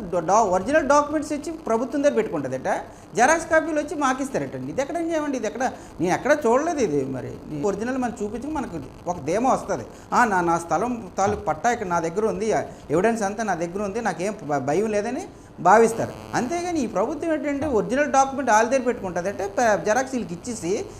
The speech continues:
ఇప్పుడు ఆ ప్రభుత్వానికి ఎప్పుడైనా అవసరం అయితే ఈ డాక్యుమెంట్లు కూడా తీసుకెళ్ళి బ్యాంకులో తాకట్టు పెట్టేసి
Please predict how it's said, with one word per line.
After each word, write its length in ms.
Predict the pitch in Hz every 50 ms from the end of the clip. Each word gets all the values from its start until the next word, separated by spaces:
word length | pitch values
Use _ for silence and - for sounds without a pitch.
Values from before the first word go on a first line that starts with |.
| - - -
ఇప్పుడు 200 | 247 254 269 226
ఆ 180 | - 202 220 208
ప్రభుత్వానికి 680 | - - - 202 208 233 285 294 - 320 311 294 269
ఎప్పుడైనా 300 | 262 254 294 294 294 294
అవసరం 260 | 262 262 269 285 285 294
అయితే 200 | 294 285 - 339
ఈ 180 | 285 262 277
డాక్యుమెంట్లు 460 | 262 285 302 302 302 285 302 285 285
కూడా 180 | 269 269 277 294
తీసుకెళ్ళి 420 | 277 262 269 262 - 311 339 339
బ్యాంకులో 380 | 254 226 247 254 262 269 294 285
తాకట్టు 400 | 277 - 247 262 262 269 254 262
పెట్టేసి 360 | 254 254 262 285 277 - 392